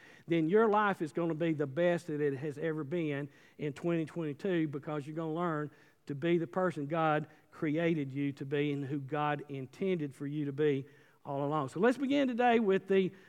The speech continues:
first one, the one that I believe is the most foundational area. I believe it's the one that holds all the others together, together, and that is your spiritual health, your spiritual health. Because until you decide to get healthy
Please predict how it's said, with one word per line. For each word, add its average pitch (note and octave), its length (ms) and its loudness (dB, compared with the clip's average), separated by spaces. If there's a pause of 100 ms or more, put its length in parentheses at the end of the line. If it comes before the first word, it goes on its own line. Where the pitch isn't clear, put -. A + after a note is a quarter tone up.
(160)
first B3 300 4
one, F#3+ 180 2
the F#3+ 80 2
one G3 260 4
that F3+ 80 2
I F3+ 100 4
believe F#3+ 240 4
is E3 100 -2
the F#3 80 -6
most F#3+ 220 0
foundational F#3 600 0
area. E3+ 240 4
I D#3+ 40 0
believe F3+ 240 4
it's E3 140 0
the E3+ 80 -6
one F3+ 200 0
that C#3+ 60 -4
holds F#3 320 0 (260)
all G3+ 240 6
the A3+ 160 4
others G#3+ 300 4
together, F3+ 480 2 (240)
together, F3+ 440 2
and E3 100 0
that F3+ 140 2
is F3+ 220 2 (280)
your D#3+ 200 0
spiritual F#3 920 0 (400)
health, D#3+ 560 2
your D#3 120 -6
spiritual F#3+ 460 4
health. D#3 240 0
Because A3+ 400 0
until G#3+ 260 2
you A#3 220 2
decide A3+ 460 0
to E3+ 80 -2
get F#3+ 280 0
healthy F#3+ 640 0